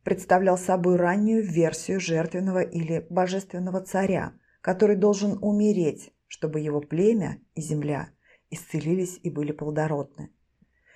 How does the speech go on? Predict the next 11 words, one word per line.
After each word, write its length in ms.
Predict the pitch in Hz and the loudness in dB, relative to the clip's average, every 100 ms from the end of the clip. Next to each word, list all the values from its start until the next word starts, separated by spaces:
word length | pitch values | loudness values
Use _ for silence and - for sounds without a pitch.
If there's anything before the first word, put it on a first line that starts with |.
| - _ | -20 _
Символизм 720 | - - 180 185 226 277 214 | -10 -4 2 4 4 2 0
священного 640 | 196 185 185 226 233 190 180 | -2 -2 0 2 4 2 0
царя 440 | - 180 226 247 | 0 2 4 2
очень 320 | 196 - 196 | 0 -2 -2
древний 640 | 185 190 202 147 139 135 - | 2 4 4 2 -2 -6 -8
и 40 | 151 | -4
могущественный. 1040 | 160 160 180 185 - - - 69 - - _ _ _ _ _ _ _ _ | -2 0 -2 -2 -6 -12 -10 -8 -8 -12 _ _ _ _ _ _ _ _
Поначалу 800 | - 175 170 240 269 302 185 - | 0 2 2 4 4 4 2 0
носящий 560 | 170 180 - 147 - 170 | -4 -4 0 0 2 -2
это 160 | 165 175 | 0 -2
название 640 | 185 175 170 147 135 - | -2 0 -2 -2 -8 -12